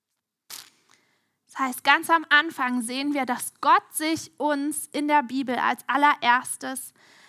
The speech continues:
als Schöpfer vorstellt. Er ist derjenige, der sich alles ausgedacht hat. Gott ist derjenige, der spricht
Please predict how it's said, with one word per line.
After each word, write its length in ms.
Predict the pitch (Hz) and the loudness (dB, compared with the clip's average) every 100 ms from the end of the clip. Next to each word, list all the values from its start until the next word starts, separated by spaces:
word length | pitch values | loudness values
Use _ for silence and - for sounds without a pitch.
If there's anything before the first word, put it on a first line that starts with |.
| _ _ | _ _
als 500 | 226 233 226 - - - - | 2 2 0 -4 -8 -12 -16
Schöpfer 680 | - - 240 233 - - 247 | -12 -6 -6 -6 -6 -8 -6
vorstellt. 920 | - - 254 - - - - - - _ _ _ _ _ _ _ _ _ _ _ _ _ _ _ _ _ _ _ _ _ _ _ - - _ _ | -8 -8 -8 -12 -14 -14 -12 -14 -18 _ _ _ _ _ _ _ _ _ _ _ _ _ _ _ _ _ _ _ _ _ _ _ -20 -20 _ _
Er 280 | 269 294 349 | -2 2 2
ist 260 | 330 - - | 0 -6 -2
derjenige, 840 | 277 294 277 240 233 226 233 254 277 - _ _ _ _ _ _ _ _ - | 2 4 2 -2 -6 -4 -2 -2 -2 -10 _ _ _ _ _ _ _ _ 2
der 260 | 277 302 | 6 6
sich 320 | 254 277 - - _ | 2 -4 -6 -12 _
alles 540 | 254 277 302 302 - - _ _ | 2 4 4 0 -4 -16 _ _
ausgedacht 840 | 214 233 262 - 247 - - - - | -4 -2 -4 -8 -8 -8 -8 -12 -12
hat. 360 | - - - - _ _ _ | -12 -12 -16 -18 _ _ _
Gott 200 | 277 339 | 4 4
ist 220 | 294 - | 2 -2
derjenige, 540 | 277 302 339 330 302 262 | 2 2 2 -4 -4 -2
der 180 | 233 233 | -2 -4
spricht 1040 | - - - - 302 403 - - - - | -8 -10 -10 -4 0 0 -2 -14 -18 -20